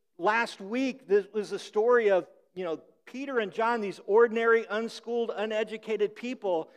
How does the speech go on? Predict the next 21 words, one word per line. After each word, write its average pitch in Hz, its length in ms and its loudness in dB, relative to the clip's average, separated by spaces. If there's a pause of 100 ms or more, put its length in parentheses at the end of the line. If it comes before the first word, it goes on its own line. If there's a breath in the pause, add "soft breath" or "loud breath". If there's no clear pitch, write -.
(220 soft breath)
who 220 80 0
are 202 60 2
standing 254 420 0
in 226 100 -2
front 233 240 -4
of 220 60 -6
these 196 160 -10
very 226 280 2
highly 220 500 -4
regarded 202 720 0
religious 196 500 -2
leaders, 196 480 -2 (720 soft breath)
and 202 160 2
they're 196 100 2
threatening 254 800 0
and 185 340 -8
warning 190 680 0 (500)
these 233 560 -8
religi-, 196 380 0 (100)
these, 202 300 -10
uh, 170 220 -4